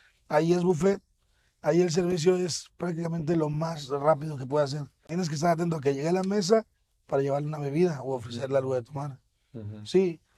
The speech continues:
Speaker 1: y Mardel me enseñó mucho de técnicas diferentes que yo no había trabajado. Pesca fresca, la venta de vinos, eh, comida de rancho.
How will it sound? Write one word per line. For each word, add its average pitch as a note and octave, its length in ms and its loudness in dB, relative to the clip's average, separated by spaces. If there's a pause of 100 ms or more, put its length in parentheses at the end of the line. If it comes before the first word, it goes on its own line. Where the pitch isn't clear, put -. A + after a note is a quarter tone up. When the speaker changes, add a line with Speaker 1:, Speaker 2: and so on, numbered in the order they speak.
(140)
Speaker 1:
y F#3+ 120 2
Mardel G#3+ 540 10 (500)
me D#3 160 -2
enseñó D#3+ 380 -2
mucho F#3 360 2
de E3 120 0
técnicas D#3+ 760 -4 (200)
diferentes C#3+ 520 -2
que C3+ 120 -4
yo C3+ 60 -8
no C3+ 60 -8
había C3+ 140 -4
trabajado. C#3 520 0 (380)
Pesca D3 380 0
fresca, D3 720 -4
la C#3 120 0
venta C3+ 300 -2
de B2+ 120 -2
vinos, D3 640 -6 (300)
eh, C3+ 240 -2
comida C#3 400 -2
de B2 140 -2
rancho. C#3+ 720 -2